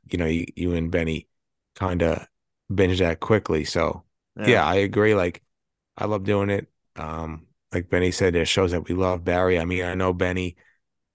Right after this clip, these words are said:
Speaker 1: ha-, hasn't watched The Sopranos. I watched it. You know, we could rewatch that and do something like that. That'd be fun.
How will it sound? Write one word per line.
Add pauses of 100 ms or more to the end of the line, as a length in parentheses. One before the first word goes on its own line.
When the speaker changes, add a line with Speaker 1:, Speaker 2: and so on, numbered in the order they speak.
(380)
Speaker 1:
ha-, (140)
hasn't
watched
The
Sopranos.
I
watched
it.
You
know,
we
could
rewatch
that
and
do
something
like
that.
That'd
be
fun.